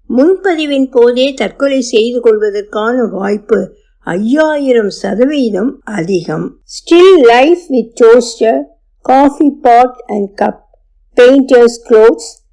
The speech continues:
and the small hours painting by William Wright, whose work was on view in June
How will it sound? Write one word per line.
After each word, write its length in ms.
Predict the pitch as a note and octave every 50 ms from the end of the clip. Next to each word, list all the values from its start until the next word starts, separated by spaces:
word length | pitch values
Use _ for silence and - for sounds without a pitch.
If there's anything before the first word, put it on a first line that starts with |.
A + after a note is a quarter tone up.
| _ _ _
and 240 | - A#3 A#3+ A#3+ A#3
the 80 | A#3
small 540 | A3+ - - - C#4 C4 C4 C4+ D4 E4 F4 F4 D#4
hours 500 | A#3 G3+ G3+ G3+ G3+ G3+ G#3 A3 A#3 A#3 - - - _ _ _ _ _ _ _ _
painting 540 | B3 C4 C#4 D#4 D#4+ D4+ D#4 E4+ D#4 D#4 C#4+
by 140 | B3 G#3+ G#3 G3+
William 480 | G3+ G#3+ A3 A3+ A#3 B3+ B3 A3+ G#3 F3
Wright, 420 | E3+ G3 G#3 A3 A#3+ E4+ F#4 F#4 - _ _ _ _ _ _ _ _ -
whose 240 | C#4+ D4 C#4+ A#3+ A3+ A3+
work 380 | A#3 C4 D4 E4+ G4+ G4 - -
was 420 | D#4+ C4+ B3 B3+ C4 A#3+ - -
on 260 | A3+ G3+ F#3+ F#3 F#3
view 340 | G3 A3 B3 C4+ C#4+ D4 - -
in 260 | G#3+ G#3 G3 F3+ E3
June 440 | D#3+ F#3 G3+ G#3 G#3+ A3+ C4 C4